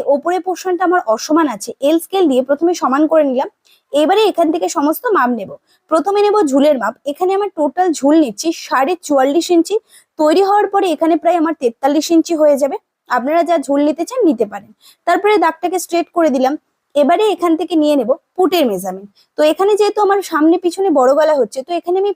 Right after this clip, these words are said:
পুট নিয়ে নিচ্ছি সাড়ে পাঁচ ইঞ্চি। পুট কিভাবে ভাঙতে হয়, এগুলো A to Z আমার চ্যানেলে অনেকবার দেখিয়েছি, আপনারা একবার দেখে নেবেন।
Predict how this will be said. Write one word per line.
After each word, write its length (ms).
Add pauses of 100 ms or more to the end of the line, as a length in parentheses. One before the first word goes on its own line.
পুট 240
নিয়ে 180
নিচ্ছি 220
সাড়ে 320 (120)
পাঁচ 220
ইঞ্চি। 280 (480)
পুট 240
কিভাবে 260
ভাঙতে 340
হয়, 140
এগুলো 180 (200)
A 20 (100)
to 140
Z 20 (180)
আমার 160
চ্যানেলে 240
অনেকবার 440
দেখিয়েছি, 400
আপনারা 260
একবার 240
দেখে 220
নেবেন। 220